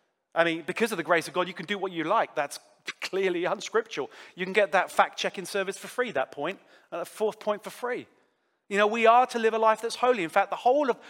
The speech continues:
point of Ephesians is about how we have Christian living, and that's why we're in this battle.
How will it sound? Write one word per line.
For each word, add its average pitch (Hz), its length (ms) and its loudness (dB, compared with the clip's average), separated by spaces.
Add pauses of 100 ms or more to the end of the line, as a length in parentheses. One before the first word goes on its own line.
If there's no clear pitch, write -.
(120)
point 254 320 4
of 170 120 -6
Ephesians 165 720 -2 (180)
is 196 140 0
about 208 160 4
how 233 200 4
we 233 120 -4
have 208 240 0
Christian 233 460 -8
living, 196 340 -4 (300)
and 170 120 -6
that's 233 220 2
why 202 120 6
we're 202 120 2
in 220 120 -2
this 240 120 -8
battle. 139 500 -6